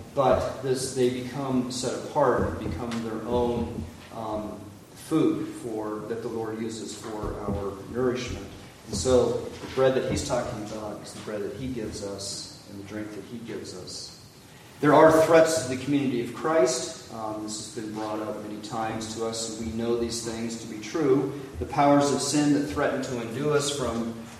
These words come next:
uh, both without and sometimes within the church. Many dangers would destroy us if they could.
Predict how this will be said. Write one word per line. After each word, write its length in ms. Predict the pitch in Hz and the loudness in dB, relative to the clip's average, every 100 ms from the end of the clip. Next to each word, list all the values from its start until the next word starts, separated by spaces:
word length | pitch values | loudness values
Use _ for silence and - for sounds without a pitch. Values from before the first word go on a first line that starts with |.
| - | -10
uh, 160 | 120 110 | -6 0
both 480 | 151 147 151 - | 4 6 4 0
without 520 | 135 131 123 123 123 127 | 0 2 4 4 4 2
and 260 | 143 139 | 0 -2
sometimes 540 | 131 156 147 123 123 120 | -2 -4 -4 -4 -4 -4
within 320 | 113 117 143 | -6 -6 -4
the 60 | 131 | -4
church. 500 | 139 160 123 - - - - - | -2 0 0 -2 -8 -10 -14 -2
Many 300 | 143 160 190 | 2 4 6
dangers 500 | 156 151 143 143 - | 6 6 6 0 -2
would 140 | 135 | -4
destroy 500 | 127 - - 190 147 | -2 -2 4 6 6
us 160 | 131 135 | 6 2
if 140 | 135 | -2
they 140 | 131 127 | -4 -4
could. 440 | 131 196 143 117 | -2 0 2 0